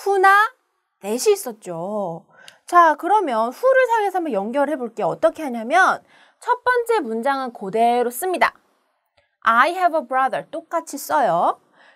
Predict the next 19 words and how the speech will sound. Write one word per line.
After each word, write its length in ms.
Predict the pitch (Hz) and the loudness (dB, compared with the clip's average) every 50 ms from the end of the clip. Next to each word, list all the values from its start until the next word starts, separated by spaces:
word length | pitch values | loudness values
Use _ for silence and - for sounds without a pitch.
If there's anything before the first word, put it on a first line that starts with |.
| _ _ | _ _
그리고 260 | - 269 285 285 233 | -4 -2 0 -2 -2
관계대명사를 1120 | - - 202 214 220 240 254 330 359 370 - 330 311 302 302 285 294 294 302 269 254 254 247 | -4 -4 -2 -2 -2 0 2 4 4 4 4 2 2 2 -2 -4 -6 -4 -4 -2 -2 -2 -4
적고 880 | 240 - 226 185 - _ _ - 254 214 170 160 208 294 415 571 - - _ _ _ _ _ _ _ _ _ _ _ _ _ _ | -6 -8 -10 -12 -12 _ _ -2 0 0 2 2 4 4 4 2 0 -4 _ _ _ _ _ _ _ _ _ _ _ _ _ _
지운 520 | - - - 277 285 311 359 403 415 392 277 | -12 -8 -4 -2 0 2 2 2 2 2 2
아이를 380 | 233 220 220 240 262 269 262 | 2 2 0 0 0 -2 -4
제외한 520 | - - 226 196 202 214 254 262 233 233 214 | -4 -8 -8 -6 -4 -2 0 0 0 0 -2
나머지를 640 | 202 180 185 202 220 233 240 220 240 233 226 226 | -2 -2 -2 -2 -2 -4 -4 -4 -4 -4 -4 -6
그대로 600 | 226 - - 185 175 202 208 202 202 196 202 202 214 | -6 -8 -12 -8 -6 -4 -2 0 0 0 -2 -4 -8
쓰면 680 | 214 - - 277 269 269 302 320 349 370 381 392 370 | -10 -10 -8 -6 -6 -2 2 4 4 6 4 2 2
완성이에요. 720 | 277 208 - 175 185 196 214 254 330 349 320 269 - - - - _ _ _ _ _ _ _ _ _ _ | -2 -8 -12 -12 -12 -12 -8 -4 -4 -4 -4 -6 -12 -18 -20 -20 _ _ _ _ _ _ _ _ _ _
그래서 460 | - 294 330 349 285 277 247 208 - _ _ _ _ _ _ _ | -2 2 2 2 4 4 2 2 0 _ _ _ _ _ _ _
I 340 | - 202 220 240 269 339 381 | 0 2 4 4 4 4 2
have 200 | 403 427 403 415 | -2 -6 -6 -6
a 100 | 370 294 | -6 -6
brother 560 | - 233 233 233 240 233 190 180 185 247 330 - _ _ - - 311 | -6 -4 -4 -4 -4 -4 -6 -6 -6 -6 -6 -8 _ _ -14 -8 -6
who 180 | 320 339 311 | -4 -4 -2
likes 360 | 247 202 180 175 175 - - - | -2 -2 -4 -4 -6 -12 -18 -12
to 140 | - 262 - | -12 -12 -8
eat. 200 | - 320 240 - | -6 -8 -8 -8